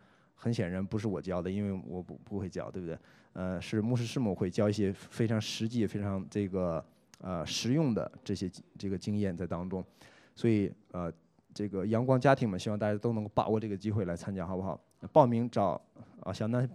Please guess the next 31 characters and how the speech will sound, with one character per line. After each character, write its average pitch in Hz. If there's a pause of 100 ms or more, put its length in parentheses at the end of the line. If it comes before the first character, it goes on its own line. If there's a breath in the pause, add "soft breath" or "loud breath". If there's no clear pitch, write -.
报 113
名 98
了， 90
好， 95 (200)
小 107
南， 107
啊， 110 (140)
<laughs> 131
没 123
有 123
吗？ 127 (720 loud breath)
好， 95 (320)
找 104
丽 110
英 110 (100)
来 101
报 101
名， 92
好 92
吧？ 90
还 95
有 104
找 92
王 92
宇。 95 (840)
OK。 98 (1600 soft breath)
呃， 92
大 151
家 165
不 160
要 156